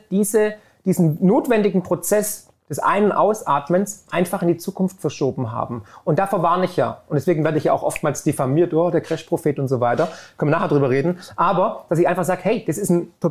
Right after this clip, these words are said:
komplett natürlicher Zyklus, den muss man haben. Ein System muss einatmen und ausatmen.“ Und es gab alle fünf bis sieben Jahre kommt automatisch immer eine Rezession. Vor allem auch nach einer Pandemie ist es sogar bewiesen. Ja, in den letzten zweitausend Jahren kam nach einer Pandemie immer innerhalb von ein, zwei Jahren dann irgendwann eine Rezession.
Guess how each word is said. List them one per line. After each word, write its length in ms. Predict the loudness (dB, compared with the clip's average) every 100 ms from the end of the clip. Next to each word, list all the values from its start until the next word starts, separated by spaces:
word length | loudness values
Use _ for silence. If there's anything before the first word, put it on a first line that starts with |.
| -4 -4
komplett 460 | -2 2 0 2
natürlicher 560 | -2 2 2 2 0 -2
Zyklus, 400 | -2 0 0 2
den 160 | 4
muss 260 | 4 4 2
man 220 | 0 2
haben. 260 | 2 0 0
Ein 80 | -2
System 280 | 0 2
muss 180 | 2 0
einatmen 580 | 0 0 0 0 0 0
und 120 | 0
ausatmen.“ 760 | 0 -2 -2 -4 -4 -2 -4 -4 -6
Und 180 | -2 0
es 140 | 0 -2
gab 220 | -4 -4 _ _
alle 200 | -2 0
fünf 280 | 0 0 0
bis 160 | -2 -2
sieben 220 | 0 2
Jahre 240 | 2 0
kommt 300 | -2 -4 -2
automatisch 680 | 2 2 2 0 0 -4 -2
immer 140 | 0 2
eine 180 | 0
Rezession. 720 | -2 -4 -6 -4 -2 0 -2 -6 _ -2
Vor 120 | 0
allem 120 | 2
auch 100 | 0
nach 60 | 0
einer 140 | -2
Pandemie 580 | -2 0 2 2 2 -2
ist 120 | -12
es 100 | -16
sogar 180 | -4 -2
bewiesen. 560 | 0 2 2 2 -4 -4
Ja, 240 | -2 -2 -4 -4
in 80 | -2
den 40 |
letzten 200 | -2 -4
zweitausend 480 | -4 -2 0 0 2
Jahren 180 | 2 0
kam 140 | 0
nach 100 | 0
einer 100 | 0
Pandemie 360 | -2 0 2 2
immer 320 | 2 2 2
innerhalb 260 | 0 0 -2
von 100 | -6
ein, 200 | -4 -2
zwei 160 | 0
Jahren 180 | 2 2
dann 140 | 0 2
irgendwann 380 | 4 4 2 0
eine 120 | 0
Rezession. 600 | -2 -4 -6 0 0